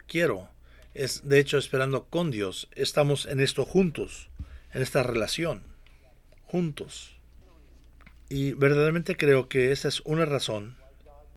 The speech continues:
por la que Dios nos llama a este seguir avanzando en oración. La segunda razón es que estamos, está sucediendo mientras estamos haciendo esto.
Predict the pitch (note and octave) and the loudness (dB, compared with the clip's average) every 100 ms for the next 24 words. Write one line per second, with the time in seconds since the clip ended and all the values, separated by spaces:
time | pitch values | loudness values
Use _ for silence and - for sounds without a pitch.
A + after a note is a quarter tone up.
0 | - - - D#3 C#3+ D3+ C#3+ C#3 B2+ - | -20 -20 -2 4 6 6 2 2 2 0
1 | - B2 A#2 C3+ D3+ E3 - - - D#3+ | -14 -12 -4 4 4 4 -2 -14 -14 -6
2 | D3+ D3+ B2+ B2+ C3+ D3 D3 C3 - - | 0 0 0 2 4 4 2 -2 -4 -12
3 | - - B2+ C#3+ D3+ - C3 A#2+ G#2+ - | -14 -2 2 4 2 0 0 0 0 -8
4 | - - - - - - - D#3 C#3 E3 | -20 -20 -20 -20 -18 -6 0 2 2 2
5 | G3+ G3+ - - - - - D3+ D3 C#3 | 0 0 -8 -20 -20 -10 4 8 8 8
6 | D3+ C#3+ C3+ B2 A#2 C3 A#2+ A#2+ A#2 D3 | 6 8 6 4 2 2 0 0 -2 0
7 | D#3+ E3 D3 - D#3 C3 B2+ - - - | 2 2 0 0 0 0 -4 -16 -20 -20
8 | - - C#3+ - D#3+ D3+ - D3+ C#3 E3 | -8 4 4 4 2 2 2 2 2 2
9 | E3+ E3+ - - - - - C#3 F3 D3+ | 2 0 -4 -12 -20 -12 -4 0 0 0
10 | E3+ - D#3+ E3 D3+ C#3+ D3 C#3 C#3 D3 | -4 -2 -2 0 0 0 0 -2 0 2
11 | D#3 D3 C#3 D#3 D3 D#3 D#3 C3+ | 0 -2 -2 -2 0 0 0 -6